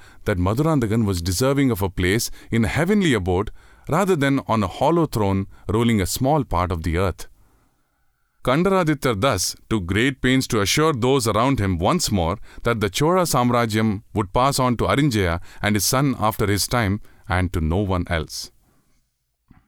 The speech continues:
Thus it was that the Chola throne bypassed Rajaditya, who was supposed to have ascended it. Kandaraditya, who did ascend, but had no great desire to rule,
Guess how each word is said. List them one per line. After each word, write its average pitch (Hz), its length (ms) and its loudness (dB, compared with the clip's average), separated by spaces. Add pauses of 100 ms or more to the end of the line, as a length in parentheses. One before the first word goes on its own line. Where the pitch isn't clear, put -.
(200)
Thus 151 380 0
it 110 160 -2
was 101 160 0
that 110 280 -2
the 95 80 -2
Chola 120 360 0
throne 98 320 0
bypassed 127 560 0
Rajaditya, 104 720 0 (240)
who 107 80 -4
was 104 160 0
supposed 110 480 0
to 98 80 -2
have 90 180 0
ascended 90 460 -2
it. - 160 -16 (720)
Kandaraditya, 131 760 2
who 113 140 2
did 156 200 2
ascend, 110 500 0 (180)
but 98 140 0
had 120 140 2
no 151 220 2
great 131 300 2
desire 127 340 2
to 107 140 0
rule, 92 300 0